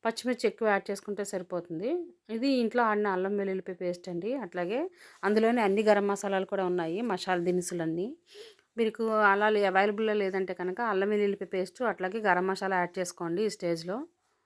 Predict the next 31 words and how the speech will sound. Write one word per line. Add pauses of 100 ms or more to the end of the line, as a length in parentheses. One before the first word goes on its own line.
(280)
సరిపోతుంది. (2250)
చక్క
మొత్తం
మనకి
మసాలా
అంతా
పట్టి
కుక్
అయింది
కదండి.
ఒక
బౌల్
సేమియా
తీసుకున్నాం
కాబట్టి
ఒక
బౌల్
వాటర్
కంపల్సరీ. (680)
సేమియా
అనేది
ఈక్వల్‌గా
ఉండాలి
క్వాంటిటీ, (1120)
అటు
ఎక్కువ
అవ్వకూడదు,
ఇటు
తక్కువ
కూడా
అవ్వకూడదు.